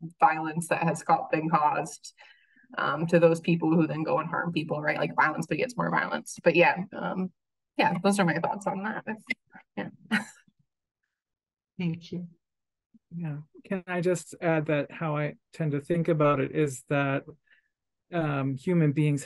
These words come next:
Speaker 3: have to have other people to meet their needs. We, we can't meet our needs alone.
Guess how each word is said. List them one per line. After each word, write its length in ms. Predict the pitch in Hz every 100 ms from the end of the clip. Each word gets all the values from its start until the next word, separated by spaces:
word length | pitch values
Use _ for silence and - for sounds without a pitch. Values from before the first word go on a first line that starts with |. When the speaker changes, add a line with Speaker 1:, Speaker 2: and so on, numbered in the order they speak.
| -
Speaker 3:
have 200 | 156 -
to 60 | -
have 220 | 139 135
other 260 | 147 143 135
people 640 | 139 160 156 156 175 170 - -
to 200 | 151 139
meet 220 | 143 143
their 120 | 143
needs. 420 | 135 127 120 - -
We, 180 | 147 147
we 120 | 139
can't 300 | - 156 151
meet 160 | 147 139
our 100 | 135
needs 200 | 131 139
alone. 380 | 127 131 175